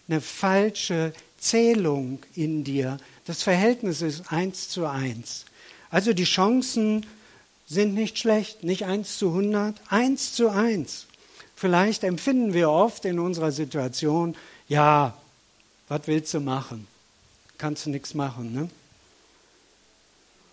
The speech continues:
Und bevor wir schon was unternehmen,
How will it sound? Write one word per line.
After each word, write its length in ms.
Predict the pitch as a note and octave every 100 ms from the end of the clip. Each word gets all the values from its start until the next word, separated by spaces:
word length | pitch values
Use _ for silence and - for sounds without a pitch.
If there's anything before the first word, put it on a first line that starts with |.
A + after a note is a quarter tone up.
| _ _
Und 260 | F#3+ A3+ G3
bevor 400 | E3+ - A3+ B3
wir 120 | G#3
schon 280 | - F#3+ F3+
was 160 | D3+
unternehmen, 800 | E3+ D#3 D3+ C#3 D3+ F3 F3+ F3+